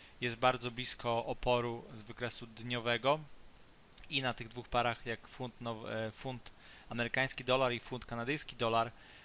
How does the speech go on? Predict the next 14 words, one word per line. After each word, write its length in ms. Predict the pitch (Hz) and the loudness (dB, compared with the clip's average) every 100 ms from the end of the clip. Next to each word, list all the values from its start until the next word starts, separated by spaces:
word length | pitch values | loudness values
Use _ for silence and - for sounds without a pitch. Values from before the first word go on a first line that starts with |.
| - | -2
e, 600 | - 117 117 117 117 123 127 | 4 6 6 6 4 2 2
mamy, 500 | 127 131 131 127 131 - - - - - - - - - - - | 2 4 2 0 -2 -10 -18 -20 -20 -20 -20 -20 -20 -20 -18 -2
według 380 | 123 147 151 151 | 0 2 0 8
mnie 220 | 151 151 | 8 8
są, 380 | - 139 135 131 | 6 4 2 -4
jest, 340 | 127 131 - 139 | 0 2 2 0
e, 320 | 123 120 120 | 0 2 2
większy 800 | 117 135 127 - 123 120 120 117 | 2 2 6 4 4 2 2 0
potencjał 680 | - - 135 135 - 123 120 123 | -2 0 0 2 2 4 2 0
i 340 | 120 117 113 113 - - - - - - - - - | -2 -2 -4 -10 -16 -20 -20 -20 -20 -20 -18 -16 -2
cena 540 | - 127 127 117 113 | 2 2 2 0 0
nie 260 | 127 135 135 | 0 2 4
jest, 460 | 123 120 - - - | 2 2 0 -4 -6
e, 640 | 117 113 113 113 113 | -2 0 0 0 -2